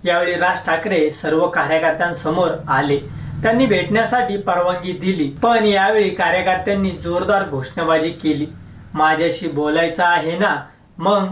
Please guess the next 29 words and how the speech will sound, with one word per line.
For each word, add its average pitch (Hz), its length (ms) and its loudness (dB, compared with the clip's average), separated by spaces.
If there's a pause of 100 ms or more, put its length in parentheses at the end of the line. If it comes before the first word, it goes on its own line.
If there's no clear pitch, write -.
वरती 165 580 0
या, 143 180 0 (460)
या 208 220 2
घोषणा 165 680 -2 (200)
आधी 165 240 0
बंद 160 320 0
करा," 156 300 2 (180)
असं 170 200 -4
राज 151 320 0
ठाकरे 147 280 0
म्हणाले. 127 400 -2 (520)
यानंतर 240 440 2
राज 233 260 2
ठाकरे 214 340 2
यांनी 208 260 2
आपल्यासोबत 180 1120 0
"अरे 214 260 4
रावची" 214 720 0 (260)
भाषण 135 480 -4
केलं 160 280 2 (180)
असा - 220 0
आरोप 160 420 2
कार्यकर्त्यांनी 151 720 0
केला. 139 340 0 (720)
यावेळी 214 360 4
आक्रमक 208 520 2
कार्यकर्त्यांनी 190 800 0
"राज 175 380 0
ठाकरे 156 600 0